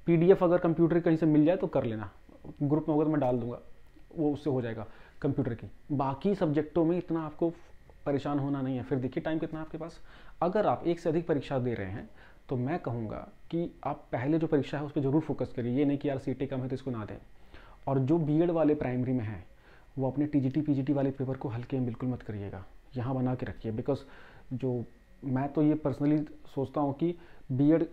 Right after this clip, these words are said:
रहे इसमें तो ठीक है, otherwise बहुत बड़ा कियोस हो जाएगा, है ना। बहुत से बच्चों के साथ समस्याएं खड़ी हो जाएंगी। तो बीएड मेरे हिसाब से जैसे एनईपी दो हज़ार बीस में चीज़ें सरकार का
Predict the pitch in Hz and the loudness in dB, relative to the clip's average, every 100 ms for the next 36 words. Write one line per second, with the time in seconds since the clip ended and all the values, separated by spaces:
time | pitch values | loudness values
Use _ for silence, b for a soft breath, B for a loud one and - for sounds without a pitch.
0 | - 147 165 170 170 165 156 170 151 135 | -2 0 4 2 2 -2 -2 0 0 0
1 | 143 151 135 127 151 147 - 135 131 127 | 0 0 0 0 0 0 0 2 2 -2
2 | 110 98 101 - - - 143 135 127 117 | -4 -6 -10 -16 -20 -12 -6 -4 -2 -2
3 | - 143 131 143 147 135 127 123 123 123 | 0 -2 -2 -4 -4 -6 -6 -6 -6 -6
4 | 117 110 107 98 B B B - 127 127 | -4 -4 -6 -10 B B B -6 -2 2
5 | 165 160 147 190 165 165 143 - 127 160 | 2 2 2 0 0 -2 -2 -2 -2 -2
6 | 151 143 135 156 143 147 135 131 160 165 | 0 0 2 0 0 -2 -2 0 0 0
7 | 151 139 156 156 - 139 127 139 139 151 | 0 0 0 -2 -8 -10 -6 -6 -6 -6